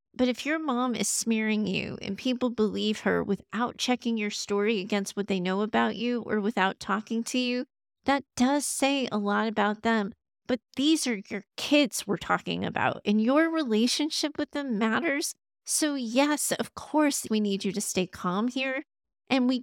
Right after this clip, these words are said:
don't want you engaging with your mom at all, because like I said at the beginning, she's showing you in her silent treatment and her smear campaigning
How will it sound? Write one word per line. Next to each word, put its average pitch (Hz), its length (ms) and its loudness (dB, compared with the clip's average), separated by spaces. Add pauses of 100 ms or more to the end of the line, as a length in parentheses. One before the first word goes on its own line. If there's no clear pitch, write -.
(140)
don't 240 540 2
want 226 280 2
you 220 200 2
engaging 208 600 0
with 190 200 -2
your 208 120 0
mom 196 300 2
at 208 80 2
all, 240 260 2
because 220 400 0
like 202 220 2
I 254 140 4
said 247 320 4
at 233 120 0
the 226 140 -4
beginning, 240 560 4
she's 233 420 2
showing 277 460 2
you 208 200 2
in 196 100 -2
her 196 160 -2
silent 220 500 0
treatment 240 460 -2
and 185 160 0
her 190 120 -2
smear 220 400 -2
campaigning 247 720 0